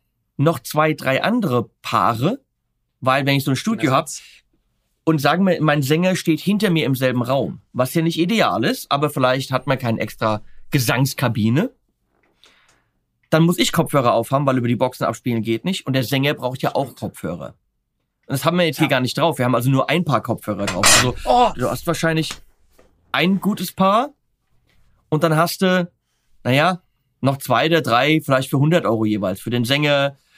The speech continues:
Speaker 1: für den Gitarristen, der dann daneben sitzt von der Band, also das muss man ja alles überlegen. Ähm, Lautsprecher,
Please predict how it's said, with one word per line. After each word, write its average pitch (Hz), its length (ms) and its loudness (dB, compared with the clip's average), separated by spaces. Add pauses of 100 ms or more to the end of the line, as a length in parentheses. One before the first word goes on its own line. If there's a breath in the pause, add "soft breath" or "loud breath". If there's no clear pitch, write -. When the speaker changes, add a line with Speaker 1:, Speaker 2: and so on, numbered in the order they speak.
(100)
Speaker 1:
für 147 160 0
den 127 300 2 (180)
Gitarristen, 143 560 0
der 139 80 0
dann 131 160 2
daneben 135 360 2
sitzt 139 260 -4
von 139 140 -2
der 131 100 2
Band, 131 340 -2
also 120 120 -4
das 107 80 -6
muss 139 140 -2
man 160 100 2
ja 113 40 2
alles 131 160 -2
überlegen. 131 480 -2 (840)
Ähm, 131 440 0 (1080)
Lautsprecher, 165 720 2